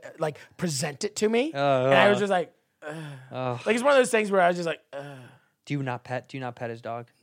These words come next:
Speaker 1: Not, I try not to.
Speaker 2: Isn't that so
Speaker 1: It's, you,
Speaker 2: sad?
Speaker 1: you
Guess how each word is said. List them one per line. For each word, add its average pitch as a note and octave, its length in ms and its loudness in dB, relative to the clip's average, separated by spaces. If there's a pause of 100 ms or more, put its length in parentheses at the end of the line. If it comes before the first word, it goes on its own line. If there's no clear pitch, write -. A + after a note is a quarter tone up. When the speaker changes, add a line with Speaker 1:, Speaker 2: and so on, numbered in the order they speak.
(240)
Speaker 1:
Not, D#3+ 240 -6 (100)
I D#3 100 -6
try D#3 180 -8
not G2 240 -14
to. G#2+ 200 -14
Speaker 2:
Isn't D#3+ 180 -10
that F3 140 -10
so E3 200 -4
Speaker 1:
It's, E3+ 100 -6
you, D3+ 120 -4
Speaker 2:
sad? E3+ 360 -2
Speaker 1:
you G3+ 160 -2